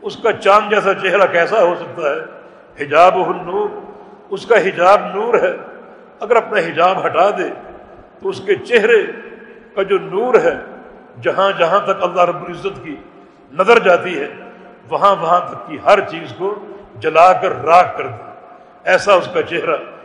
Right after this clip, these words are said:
اور ایسا اس کا نور ہے۔ تو چاند جیسا چہرہ کیسے ہو سکتا ہے؟ یہ تشبیہ رؤیت کے اعتبار سے ہے، جیسے چاند اس وقت بالکل سامنے ہے اور بیچ میں کوئی چیز حائل نہیں ہے، اس طرح اپنے رب کے چہرے کو تم دیکھو گے۔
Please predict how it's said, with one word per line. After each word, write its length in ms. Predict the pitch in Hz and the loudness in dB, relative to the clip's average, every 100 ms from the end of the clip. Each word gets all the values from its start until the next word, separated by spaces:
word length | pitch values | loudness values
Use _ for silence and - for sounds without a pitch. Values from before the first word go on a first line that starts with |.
| - | -8
اور 100 | 156 | 0
ایسا 240 | 175 175 214 | 2 4 2
اس 160 | - - | 2 0
کا 80 | 180 | -2
نور 200 | 175 247 | 0 0
ہے۔ 180 | 214 170 165 - - - - - - _ | 2 0 -4 -10 -18 -20 -20 -20 -20 _
تو 60 | 196 196 | -6 -4
چاند 320 | - 208 226 220 | 2 4 6 4
جیسا 200 | 208 214 | 4 4
چہرہ 340 | 202 196 190 175 | 2 4 4 4
کیسے 260 | 170 202 | 0 2
ہو 140 | 180 170 | 0 0
سکتا 380 | 151 143 165 | -4 -2 -2
ہے؟ 60 | 117 - - - - - - - | -2 -8 -18 -20 -20 -20 -20 -12
یہ 80 | 170 196 | -10 -8
تشبیہ 360 | - 175 240 | -8 -6 -6
رؤیت 400 | 185 240 247 - | 0 0 0 -2
کے 80 | 226 | 0
اعتبار 380 | 190 175 170 175 | 0 0 0 0
سے 220 | 127 160 | -2 -6
ہے، 160 | 165 202 - - - - _ _ | -6 -6 -14 -20 -20 -20 _ _
جیسے 180 | 180 175 | -10 -10
چاند 380 | - 185 196 190 | -4 0 0 -2
اس 140 | 170 | -10
وقت 160 | 175 - | -10 -10
بالکل 320 | 254 240 208 | -8 -6 -6
سامنے 500 | 160 180 208 208 175 | -4 -2 -2 -2 -6
ہے 100 | 147 - - - - - | -6 -10 -20 -20 -20 -16
اور 100 | 151 | -14
بیچ 300 | 147 175 185 | -10 -8 -8
میں 120 | 185 175 | -8 -2
کوئی 220 | 202 214 | 0 0
چیز 240 | - 180 143 | -4 -10 -2
حائل 220 | 147 170 160 | 0 0 -6
نہیں 180 | 156 196 | -10 -8
ہے، 100 | 147 - - - - - _ | -10 -12 -20 -20 -20 -20 _
اس 160 | 208 - | -10 -4
طرح 140 | 185 | -2
اپنے 220 | 165 160 | -2 -2
رب 240 | 147 170 147 | -4 -4 -6
کے 100 | 160 | -10
چہرے 300 | 160 151 156 | -8 -6 -8
کو 100 | - | -10
تم 60 | 151 139 | -14 -12
دیکھو 220 | 139 160 | -10 -8
گے۔ 60 | 170 | -10